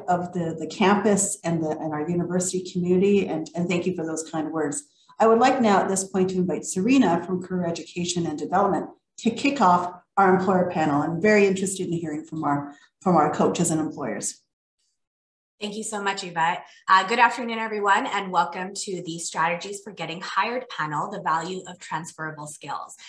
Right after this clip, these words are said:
Speaker 2: My name is Serena Sohal. I am the Employer and Alumni Liaison from Career Education and Development, and I will be your moderator this afternoon. Uh, so during today's panel discussion,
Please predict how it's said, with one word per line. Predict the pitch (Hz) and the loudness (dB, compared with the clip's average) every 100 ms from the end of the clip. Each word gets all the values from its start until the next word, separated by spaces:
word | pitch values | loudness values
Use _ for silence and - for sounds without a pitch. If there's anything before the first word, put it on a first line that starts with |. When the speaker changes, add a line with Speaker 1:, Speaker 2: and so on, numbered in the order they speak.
| - - | -20 -2
Speaker 2:
My | 196 | 0
name | 196 202 | 0 -2
is | 202 | -4
Serena | - 185 175 | -6 -6 -6
Sohal. | 175 190 180 233 269 | -4 -4 2 4 4
I | 185 | 2
am | 180 170 | 0 -4
the | |
Employer | 175 175 - 202 196 | -8 -10 -6 -4 -2
and | 180 | -2
Alumni | 170 175 165 | -2 -2 -4
Liaison | 160 160 156 175 175 | -4 -8 -6 -4 -6
from | 185 | -6
Career | 170 - 170 | -16 -8 -6
Education | 160 - - 165 160 | -6 -10 -10 -10 -10
and | 151 | -10
Development, | 147 147 - 190 214 | -8 -6 -6 -8 -10
and | 170 170 | -8 -6
I | 160 | -6
will | 156 | -6
be | 160 | -10
your | 160 | -12
moderator | 190 196 196 147 147 | -6 -6 -6 -10 -14
this | _ - | _ -10
afternoon. | 123 - 127 117 90 - _ - - - | -10 -10 -18 -16 -16 -18 _ -20 -20 0
Uh, | 185 185 | 2 4
so | 254 | 2
during | 247 262 285 | 2 2 0
today's | 262 226 233 | -2 -4 -4
panel | 214 190 190 | -2 -2 -4
discussion, | 190 - 170 - 196 | -8 -2 -2 0 -4